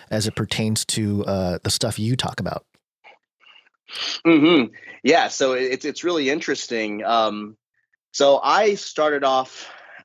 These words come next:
Speaker 2: my, uh, truther, I guess you could say, journey at the young age of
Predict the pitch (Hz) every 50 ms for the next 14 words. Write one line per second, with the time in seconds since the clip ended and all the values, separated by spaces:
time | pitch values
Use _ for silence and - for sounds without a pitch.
0 | _ _ 127 123 127 127 120 117 117 117 117 117 110 98 - - - 113 113 110
1 | 107 104 98 98 - _ _ _ _ - - - _ _ _ _ _ _ _ -
2 | - - - 156 160 165 156 - 147 135 135 127 127 123 117 113 - - - 120
3 | 113 120 117 - - 107 120 107 - - 120 117 110 101 101 110 120 120 123 120
4 | 113 104 95 92 90 92 98 101 - _ _ - 107 104 101 - - _ _ _
5 | - - 110 104 101 117 120 127 123 120 117 117 113 98 107 98 95